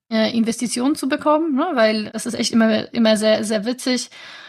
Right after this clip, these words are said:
wenn du jetzt auf irgendwelchen Konferenzen bist oder auch sonst mit Investoren sprichst, dann und, und eine Seed sammeln willst, dann heißt es, du brauchst ein Produkt, du brauchst Umsätze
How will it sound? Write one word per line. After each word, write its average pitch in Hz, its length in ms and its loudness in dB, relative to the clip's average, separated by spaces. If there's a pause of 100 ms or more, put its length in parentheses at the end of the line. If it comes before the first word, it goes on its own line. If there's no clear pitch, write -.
(380)
wenn 214 160 2
du 226 80 2
jetzt 233 220 2
auf 214 140 -2
irgendwelchen 220 400 2
Konferenzen 247 500 4
bist 247 220 0
oder 220 240 -2
auch 226 100 -2
sonst 269 300 -2
mit 247 100 0
Investoren 240 560 0
sprichst, 233 540 -4
dann 214 400 2
und, 220 300 -2
und 226 180 0
eine 220 180 4
Seed - 540 -2 (500)
sammeln 226 460 2
willst, 233 400 -4
dann 214 260 0
heißt 220 300 -2
es, 214 200 -4
du 208 120 -6
brauchst 208 280 -2
ein 214 100 0
Produkt, 269 500 -2
du 202 40 -6
brauchst 208 380 0
Umsätze 254 800 2